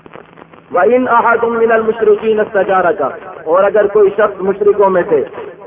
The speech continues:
اسْتَجَارَكَ، آپ سے پناہ مانگے، فَأَجِرْهُ، تو اسے پناہ دے دیجیے، حَتَّى يَسْمَعَ كَلَامَ اللَّهِ، تاکہ وہ اللہ کا کلام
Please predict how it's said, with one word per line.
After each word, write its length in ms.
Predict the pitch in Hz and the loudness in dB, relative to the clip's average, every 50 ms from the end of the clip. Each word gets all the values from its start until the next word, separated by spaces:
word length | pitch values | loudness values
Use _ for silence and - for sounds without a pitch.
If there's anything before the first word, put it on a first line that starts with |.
| - - - 170 | -20 -14 -6 -4
اسْتَجَارَكَ، 920 | 196 226 220 - - 214 196 190 - 196 202 214 202 202 208 208 208 202 180 - 214 208 208 185 165 - - - | -4 -4 -6 -6 -4 0 0 0 2 4 4 4 4 4 2 2 2 0 0 0 -2 -4 -10 -12 -14 -12 -6 -2
آپ 220 | 165 180 196 196 - 208 | 0 0 0 0 0 -2
سے 80 | 202 190 185 | -2 0 0
پناہ 240 | 185 185 202 202 202 | 0 0 0 0 0
مانگے، 340 | 185 175 160 156 143 131 110 - - - - - - - - - - - | 0 -2 -2 -2 -2 -4 -6 -6 -10 -16 -20 -20 -20 -20 -20 -20 -12 -6
فَأَجِرْهُ، 580 | - - - - 190 - - - 233 226 233 226 220 | -2 0 2 2 0 0 0 2 2 4 4 2 2
تو 120 | - 208 - | 2 2 2
اسے 180 | 302 453 415 - | 2 2 0 0
پناہ 260 | - - 196 208 202 196 196 | 0 -2 0 2 2 2 2
دے 120 | 202 202 196 | 2 2 2
دیجیے، 360 | 196 190 - 170 165 156 131 107 - - - - - - - - - 175 | 0 -2 -4 -4 -2 -2 -2 -4 -6 -12 -18 -18 -20 -20 -20 -10 -6 -6
حَتَّى 500 | 208 208 - - 226 214 208 196 185 208 | -6 -4 -4 -2 0 0 2 2 2 0
يَسْمَعَ 400 | 220 214 202 214 214 190 202 196 196 | -2 -2 -4 -4 -2 0 0 -2 0
كَلَامَ 340 | 196 196 196 196 190 185 185 180 | 0 0 0 2 0 0 0 -2
اللَّهِ، 320 | 175 185 190 196 190 175 - - 196 190 180 147 - - - 190 | 0 2 2 4 2 2 0 -2 -8 -12 -12 -14 -16 -12 -4 0
تاکہ 420 | 175 185 208 - - 220 214 202 202 | 0 2 2 2 2 2 2 4 2
وہ 80 | 202 | 2
اللہ 380 | - 208 220 233 226 226 220 220 214 | 2 0 0 0 2 2 2 2 2
کا 100 | 214 196 - 220 | 0 -2 -2 0
کلام 360 | 196 190 202 208 208 196 | 0 0 2 2 0 0